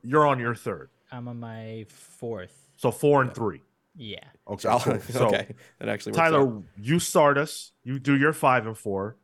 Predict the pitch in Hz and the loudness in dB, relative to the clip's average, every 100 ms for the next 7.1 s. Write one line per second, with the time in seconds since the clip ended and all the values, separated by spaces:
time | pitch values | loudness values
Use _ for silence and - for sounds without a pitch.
0 | _ - 104 120 110 117 117 120 113 110 | _ -6 -4 -2 -2 -6 -2 0 0 -4
1 | 104 104 110 98 113 - 110 104 92 101 | -4 -4 -4 -4 -6 -4 -2 0 -2 -6
2 | 101 101 90 87 85 131 - _ _ _ | -6 -8 -8 -10 -4 -4 -4 _ _ _
3 | 82 78 127 135 131 117 104 101 101 98 | -16 -6 0 0 2 0 2 0 0 -4
4 | 92 98 98 104 - - 64 113 - - | -4 -6 -6 -6 -6 -10 -12 -10 -8 -8
5 | _ _ _ 87 82 82 - - 95 107 | _ _ _ -8 -6 -6 -6 -4 -4 -2
6 | 117 95 - 98 104 87 - - - 113 | -2 -4 -8 -8 -6 -6 -10 -8 0 0
7 | 104 | 0